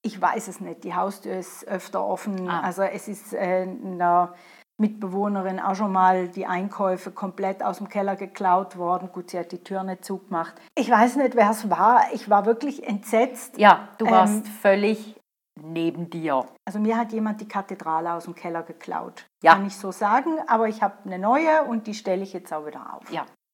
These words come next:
Speaker 1: Ich stell die auf. Ich häng die nicht auf, weil ich immer Angst hab, dass er runterfällt. Obwohl sie nicht runterfallen kann.
Speaker 2: Okay. Apropos aufstellen, durch das, dass natürlich bei mir am ersten Dezember der Weihnachtsbaum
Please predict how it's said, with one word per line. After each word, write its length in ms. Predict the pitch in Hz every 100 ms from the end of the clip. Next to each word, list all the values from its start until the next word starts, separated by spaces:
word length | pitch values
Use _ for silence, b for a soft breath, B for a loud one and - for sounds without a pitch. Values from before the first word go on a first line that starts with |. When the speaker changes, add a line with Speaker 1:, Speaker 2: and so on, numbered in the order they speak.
| _ _ 190
Speaker 1:
Ich 100 | -
stell 240 | 175 170
die 160 | 180 -
auf. 200 | - 175
Ich 120 | -
häng 160 | 214
die 100 | 240
nicht 220 | 254 233 196
auf, 180 | 196
weil 120 | 196 185
ich 100 | 190
immer 180 | 190
Angst 260 | 175 175 -
hab, 120 | -
dass 160 | 151 165
er 60 |
runterfällt. 680 | 156 156 147 139 117 113 - _ B _ _ -
Obwohl 220 | 170 190
sie 120 | 190
nicht 180 | 180 165
runterfallen 600 | 190 180 175 170 151 143
kann. 340 | - 151 156 151
Speaker 2:
Okay. 160 | - 156 B B B B _
Apropos 540 | 208 208 214 214 208
aufstellen, 840 | 143 185 226 - - 220 226 254 269
durch 240 | 208 -
das, 200 | 214 208
dass 220 | 214 196
natürlich 560 | 190 180 - 190 190 -
bei 140 | 180
mir 180 | 180 185
am 80 | 185
ersten 420 | 151 190 - 196 180
Dezember 520 | 175 - 165 190 170
der 120 | 156
Weihnachtsbaum 760 | 151 185 262 - - 233 247